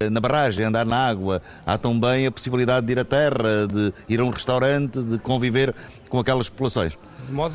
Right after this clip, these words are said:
Speaker 2: nenhum, foi, foi, foi o nosso objetivo, é que o barco-casa fosse a forma de ligação entre essas diferentes aldeias ribeirinhas, simultaneamente o alojamento onde, para, para, para, para os utentes, e a ligação que estamos sempre a desenvolver, sempre a melhorar,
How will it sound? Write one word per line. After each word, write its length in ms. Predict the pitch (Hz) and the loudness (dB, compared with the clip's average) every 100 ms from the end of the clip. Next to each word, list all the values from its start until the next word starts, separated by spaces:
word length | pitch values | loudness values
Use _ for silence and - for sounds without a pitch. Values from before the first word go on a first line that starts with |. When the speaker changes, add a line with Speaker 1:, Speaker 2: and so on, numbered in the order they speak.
| 156 | -2
Speaker 2:
nenhum, 180 | 160 160 | -2 -4
foi, 280 | - 160 | -4 -4
foi, 260 | - 165 147 | -2 -2 -2
foi 160 | - 147 | -2 0
o 60 | |
nosso 320 | 151 196 - | 0 -2 -2
objetivo, 800 | 156 123 123 - 113 131 156 180 156 | -2 -2 -4 -4 -6 -4 -4 -4 -2
é 140 | 147 | -4
que 180 | - - | -6 -12
o 100 | 131 | -6
barco-casa 640 | 127 147 156 143 131 143 151 | -4 -4 -4 -4 -2 -4 -6
fosse 280 | 160 139 135 | -6 -6 -6
a 20 | |
forma 400 | - 180 208 180 | -4 -2 0 -2
de 80 | 151 | -2
ligação 560 | 143 135 - 127 104 92 - - - - | -2 -2 -2 -2 -4 -8 -18 -20 -16 -6
entre 320 | 151 139 165 | -4 -2 -2
essas 280 | 151 143 120 | -2 -4 -4
diferentes 520 | 127 135 123 104 - | -4 -4 -4 -6 -6
aldeias 400 | 120 117 127 98 | -4 -2 -2 -4
ribeirinhas, 800 | 117 117 120 156 185 208 - - - - - - | -4 -2 -2 0 -2 -4 -6 -12 -18 -20 -20 -10
simultaneamente 800 | - 113 107 131 131 135 113 110 | -6 -4 -2 -2 0 -2 -4 -4
o 100 | 139 | -2
alojamento 600 | 123 135 123 139 175 160 | -2 -2 -2 -2 -4 -4
onde, 180 | 120 104 107 92 104 - - - | -4 -6 -4 -4 -6 -10 -16 -8
para, 200 | 131 117 | -6 -4
para, 200 | 143 127 | -4 -4
para, 280 | 117 127 123 | -2 -2 -4
para 240 | 120 135 | -4 -4
os 140 | 131 117 | -2 -2
utentes, 500 | 131 151 208 - - - - - - - 165 | -2 -2 -2 -4 -12 -16 -20 -16 -16 -12 -6
e 120 | 165 208 | 0 2
a 40 | |
ligação 640 | 208 240 180 - 151 135 | 2 2 0 -2 -2 -2
que 80 | 127 | -4
estamos 300 | - 220 - | -6 -6 -4
sempre 280 | - 214 175 | -2 -2 0
a 20 | |
desenvolver, 640 | 139 160 151 151 135 143 127 | -2 0 0 0 0 -2 -2
sempre 380 | - 190 190 185 | -2 -4 -2 -2
a 20 | |
melhorar, 540 | 156 151 139 143 135 | 0 0 2 0 -2